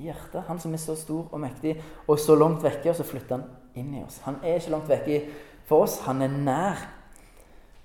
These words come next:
Eh, så reflekter litt over det når du, når du, eh, får litt tid.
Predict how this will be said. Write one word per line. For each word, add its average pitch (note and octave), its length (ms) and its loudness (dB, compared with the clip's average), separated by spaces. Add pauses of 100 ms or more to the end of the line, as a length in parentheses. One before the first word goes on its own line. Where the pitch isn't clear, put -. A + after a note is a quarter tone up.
Eh, A2 280 -2
så D3 160 -4
reflekter F3 480 12
litt F#3 160 8
over D3+ 220 8
det D#3 160 12
når E3 180 10
du, - 20 12 (120)
når D3 180 6
du, D3+ 80 8
eh, C3+ 400 10
får C#3 200 4
litt C#3 160 -4
tid. D#3 280 2